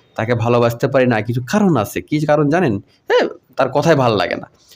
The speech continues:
আরে ভাই, কথা সৌন্দর্য এগুলো মহান আল্লাহ তাআলা দিয়েছে ভাই, এটা কারো চেষ্টা করলেও পারে না, পারিবারিক শিক্ষা। আর আমাদের বগুড়ার আঞ্চলিক ভাষা এরকমই, ঠিক আছে? যারা এগুলো কথা বলে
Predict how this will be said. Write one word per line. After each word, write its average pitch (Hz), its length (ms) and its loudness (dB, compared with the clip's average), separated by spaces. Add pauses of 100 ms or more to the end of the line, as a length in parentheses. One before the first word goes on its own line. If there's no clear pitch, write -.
(100)
আরে 117 160 0
ভাই, 113 280 0 (400)
কথা 123 340 2
সৌন্দর্য 131 500 2
এগুলো 127 260 2
মহান 113 280 0
আল্লাহ 107 300 0
তাআলা 98 200 0
দিয়েছে 92 340 -2
ভাই, 87 200 -4 (380)
এটা 147 400 0 (460)
কারো 147 360 4
চেষ্টা 175 360 0
করলেও 190 220 2
পারে 123 220 2
না, 95 180 0
পারিবারিক 139 440 2
শিক্ষা। - 640 -4 (240)
আর 110 100 0
আমাদের 131 280 2
বগুড়ার 139 400 2
আঞ্চলিক 131 340 2
ভাষা 123 260 0
এরকমই, 117 520 2
ঠিক 131 120 -2
আছে? 147 240 -2
যারা 127 460 2 (380)
এগুলো 147 340 4
কথা 131 320 2
বলে 117 380 0